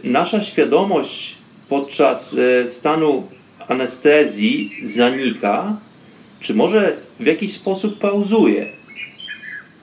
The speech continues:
Być może przenosi się gdzieś indziej. To są pytania kluczowe,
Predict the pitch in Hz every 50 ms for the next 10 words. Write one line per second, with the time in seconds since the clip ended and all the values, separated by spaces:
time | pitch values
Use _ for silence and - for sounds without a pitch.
0 | - - - - - - - - - - - - - - _ - - 104 - 208
1 | 220 220 - 185 160 123 110 107 98 107 117 143 160 165 - - 131 123 110 107
2 | 107 - - - - 113 92 - - - 104 107 - - - 202 220 220 175 127
3 | 107 - - - - - - - - - - - - - - - - - - -
4 | - - - - - - - - - - - - - - - - - - 254 254
5 | - - 220 202 185 - - - 156 - 190 196 202 202 190 180 175 165 156 -
6 | - - - - - 165 160 160 151 - 208 180 147 113 107 110 113 135